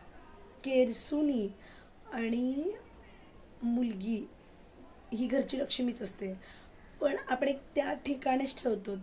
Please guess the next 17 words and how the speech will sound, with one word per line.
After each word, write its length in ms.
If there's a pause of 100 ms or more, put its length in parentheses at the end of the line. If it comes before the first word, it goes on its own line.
(340)
ती 140
लक्ष्मी 360
आहे 120
म्हणून 180
आपण 260
डोक्यावर 340
घेऊन 260
फिरत 400 (200)
नाही. 400 (600)
एक 160
झाडूचं 480 (140)
आडोशाला 460
ठिकाण 440
असतं, 260
त्याच 340
ठिकाणी 380
ठेवतो," 440